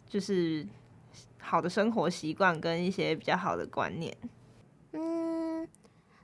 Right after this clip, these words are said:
Speaker 2: 那这段时间你有什么收获吗？
Speaker 1: 有啊，这段时间跟青少年相处其实有很多感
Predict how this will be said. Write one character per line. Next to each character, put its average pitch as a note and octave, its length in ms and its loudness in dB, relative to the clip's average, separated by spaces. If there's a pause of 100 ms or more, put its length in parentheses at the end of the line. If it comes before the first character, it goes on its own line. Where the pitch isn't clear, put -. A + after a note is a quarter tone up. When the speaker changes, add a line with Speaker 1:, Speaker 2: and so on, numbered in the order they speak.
Speaker 2:
那 F4+ 140 4
这 F4 140 2
段 E4+ 180 4
时 C4 220 -2
间 C4 280 0
你 B3+ 40 4
有 B3+ 100 2
什 C#4 160 0
么 A3+ 120 2
收 C4 200 0
获 D4 200 4
吗？ D4 300 0 (1120)
Speaker 1:
有 A#3 160 6
啊， C4 120 8
这 F#4 140 2
段 F#4+ 180 6
时 C4 240 0
间 D4 320 4
跟 C#4+ 400 4
青 C#4+ 300 -2
少 C#4 200 6
年 G3 200 4
相 A3+ 240 4
处 G3+ 160 2
其 F#3+ 140 -2
实 G3 80 -2
有 G3 120 6
很 G3 160 2
多 E3+ 180 2
感 - 280 -6